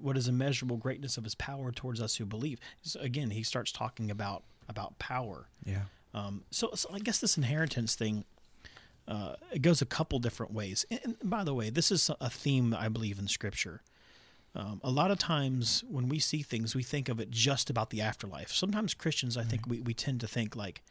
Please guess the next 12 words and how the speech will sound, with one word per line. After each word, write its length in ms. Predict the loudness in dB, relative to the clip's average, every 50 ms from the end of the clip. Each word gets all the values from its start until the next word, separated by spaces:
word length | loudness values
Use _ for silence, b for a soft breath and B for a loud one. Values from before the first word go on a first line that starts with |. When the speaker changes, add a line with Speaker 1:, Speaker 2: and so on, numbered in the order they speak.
| B B B B B B B B B
Speaker 1:
you 80 | 0 0
know, 80 | 2
this 220 | 4 4 4 4 4
life 200 | 2 2 2 2
doesn't 300 | 2 2 2 2 2 0
matter. 500 | 0 2 2 2 2 0 0 -2 -4 -8 -12 -8
Heaven's 440 | -2 0 2 2 4 2 2 2
the 80 | 2 2
only 160 | 0 0 0
thing 140 | 2 0 0
that 100 | 0 2
matters. 640 | 2 2 2 2 0 0 -2 -2 -2 -2 -4 -4